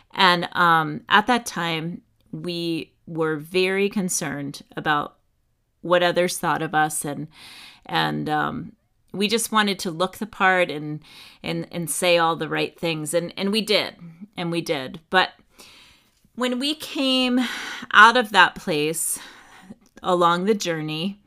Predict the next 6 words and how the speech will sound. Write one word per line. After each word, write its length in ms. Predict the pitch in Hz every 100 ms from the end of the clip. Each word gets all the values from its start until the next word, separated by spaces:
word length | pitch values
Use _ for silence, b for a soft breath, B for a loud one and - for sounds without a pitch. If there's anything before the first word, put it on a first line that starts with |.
| B B B B B B -
um, 520 | 202 190 180 175 185
and 220 | - 196 202
we 160 | 233
began 720 | 240 240 220 202 196 196 202 202
to 440 | - 202 185 175
really 680 | 170 190 190 196 208 196